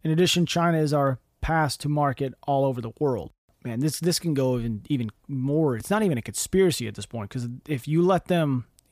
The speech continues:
get a foothold into the world market with their copper and their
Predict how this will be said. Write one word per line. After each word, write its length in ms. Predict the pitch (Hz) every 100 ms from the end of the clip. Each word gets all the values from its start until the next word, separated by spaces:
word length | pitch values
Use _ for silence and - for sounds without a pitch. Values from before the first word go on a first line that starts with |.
| -
get 160 | 160
a 40 | 147
foothold 540 | - 180 147 151 139
into 260 | 151 143 147
the 120 | 139
world 280 | 135 156 135
market 540 | 135 147 139 135 117
with 280 | 147 139 -
their 320 | 139 120 120 - _ _ _
copper 420 | - 151 147 147 143
and 160 | 123
their 100 | 117